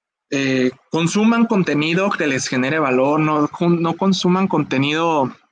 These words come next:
que no, que sea mediocre, ¿no? Algo que ayude a tu creatividad,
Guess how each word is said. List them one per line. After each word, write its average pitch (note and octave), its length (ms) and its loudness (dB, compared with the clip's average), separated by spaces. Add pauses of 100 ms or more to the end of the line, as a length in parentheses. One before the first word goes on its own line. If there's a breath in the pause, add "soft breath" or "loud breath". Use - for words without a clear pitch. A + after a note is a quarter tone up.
(1200)
que C3 140 -2
no, C3+ 420 0
que C#3+ 120 -2
sea C#3+ 180 -2
mediocre, C3 580 2
¿no? B2+ 220 0
Algo D3+ 300 0
que D3+ 180 -2
ayude D#3+ 400 2
a G3 60 0
tu F3+ 160 -2
creatividad, B2+ 800 0